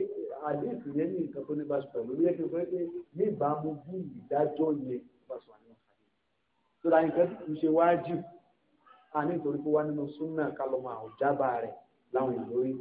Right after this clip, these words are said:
ká wá lọ máa fọ́ọ̀tù wọn lórí tí wọ́n ti fọ́ọ̀tù lórí nínú ẹ̀sùn. قل إذا الاختلاف في العقيدة لا يجوز. قل لأن العقيدة توقيفية ليست محل اجتهاد.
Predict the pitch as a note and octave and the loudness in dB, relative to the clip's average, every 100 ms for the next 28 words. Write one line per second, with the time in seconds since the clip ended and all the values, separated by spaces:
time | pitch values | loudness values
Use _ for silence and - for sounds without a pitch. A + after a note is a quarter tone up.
0 | - - _ D3 D3 C#3+ C#3+ C#3+ C#3 - | -8 -16 _ 2 4 4 4 2 0 6
1 | E3+ D3+ C3 B2+ B2 - - B2 B2+ A#2+ | 8 8 6 0 -2 -4 -12 -8 -8 -6
2 | B2 A#2+ A#2+ B2 C#3+ C3+ - - A2 A#2 | -8 -8 -8 0 4 4 2 -6 0 4
3 | A#2+ B2 A#2+ A#2+ - A#2+ A#2+ B2 A#2 A#2 | 8 6 4 -2 -6 -10 -4 -2 -2 -4
4 | - - - - - - _ _ _ _ | -16 -20 -20 -20 -20 -20 _ _ _ _
5 | _ _ C4 - E4+ - D3+ - C3 C3 | _ _ 2 6 8 8 6 2 0 0
6 | C3 C3 D3+ - C3+ B2+ C3 D3 C#3 C3+ | 0 2 2 4 2 0 -2 0 4 4
7 | B2+ C#3 D3 C3+ C3 D#3+ - C3 - _ | 6 6 6 6 6 2 2 -6 -10 _
8 | _ _ _ _ - - _ _ - C3+ | _ _ _ _ -20 -20 _ _ 0 2
9 | C#3 E3+ E3 E3 D3 C#3 D3 E3+ D3+ C#3+ | 6 6 6 6 4 2 2 4 6 6
10 | B2+ - - - E3+ F#3 G3 G3 G4 - | 2 0 -6 -6 -6 8 10 10 8 2
11 | - - - - G4+ - - D3 C3 - | -2 -12 8 12 12 12 8 6 4 -2
12 | - - _ A#3 - D#3+ D#3+ C#3 - _ | -14 -20 _ -10 -2 0 0 -4 -8 _
13 | - - A#2 | -16 -16 -20